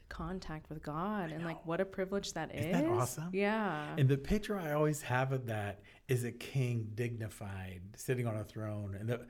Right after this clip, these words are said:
Speaker 2: and what a throne. The Bible says, "The heavens are his throne, and the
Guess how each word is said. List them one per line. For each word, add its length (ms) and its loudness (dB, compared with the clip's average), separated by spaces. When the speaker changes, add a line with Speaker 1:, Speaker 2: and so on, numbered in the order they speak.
Speaker 2:
and 140 4
what 160 4
a 60 4
throne. 380 -4
The 80 -2
Bible 340 0
says, 280 -2
"The 120 -6
heavens 420 0
are 140 2
his 240 -2
throne, 520 -2
and 140 0
the 60 -4